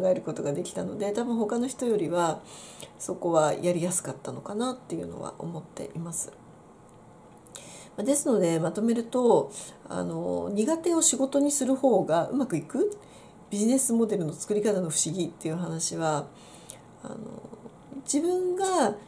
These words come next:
苦手って思ってることが、えー、皆さんにとっても同様に苦手だとしたら、それをいち早く克服した人がその領域で上の方に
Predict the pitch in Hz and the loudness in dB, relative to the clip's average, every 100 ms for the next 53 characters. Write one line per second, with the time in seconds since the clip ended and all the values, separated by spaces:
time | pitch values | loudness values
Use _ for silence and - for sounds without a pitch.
0 | - 240 240 302 339 330 - 302 302 311 | -4 -2 4 4 4 -2 0 2 4 0
1 | - 190 185 165 180 175 165 196 190 170 | -2 0 0 -2 -4 -4 -2 0 2 0
2 | - - - - 185 185 196 262 339 359 | -4 -16 -20 -16 -6 -4 0 2 2 2
3 | 330 311 302 320 - 320 294 220 226 233 | 0 -2 -2 -2 -2 0 2 4 6 6
4 | 226 220 208 202 208 208 208 208 208 185 | 6 6 4 0 0 0 2 0 -2 -4
5 | - 175 175 175 160 - - - 262 269 | -2 0 2 2 2 -8 -14 -2 4 4
6 | 226 - 294 320 294 - 170 190 185 214 | 4 0 0 2 2 2 -4 -4 -6 -6
7 | 214 - 214 - 208 208 - 208 208 - | -6 -4 -2 0 -2 -4 6 10 10 6
8 | - 196 226 202 - - - - 196 185 | -10 0 4 4 2 -12 -8 -4 -2 2
9 | 180 175 175 196 196 175 - - - - | 4 4 0 0 2 2 0 -18 -20 -20
10 | - - 185 160 156 170 143 - | -16 -2 2 2 2 0 -2 -4